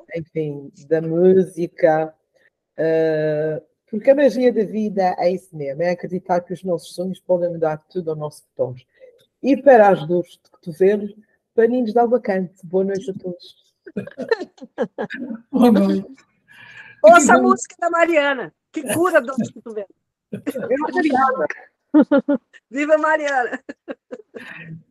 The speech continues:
Speaker 2: Então, aqui vai também a minha despedida, em primeiro lugar, eh, para essa maravilhosa equipa que, quando pode, está presente, diz sempre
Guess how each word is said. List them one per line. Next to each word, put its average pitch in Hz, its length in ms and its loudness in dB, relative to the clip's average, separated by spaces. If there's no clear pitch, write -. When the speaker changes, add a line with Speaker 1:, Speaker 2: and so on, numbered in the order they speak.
Speaker 2:
Então, 285 320 0
aqui 226 200 0
vai 208 200 -2
também 196 240 -6
a 185 100 -10
minha 185 200 -12
despedida, 185 600 -6
em 180 240 -6
primeiro 175 360 -6
lugar, 170 320 -4
eh, 151 640 -8
para 214 140 0
essa 208 200 0
maravilhosa 185 560 -2
equipa 185 580 -8
que, 147 600 -18
quando 240 460 6
pode, 185 460 -6
está - 320 -4
presente, 175 680 -10
diz - 360 -8
sempre 180 240 -10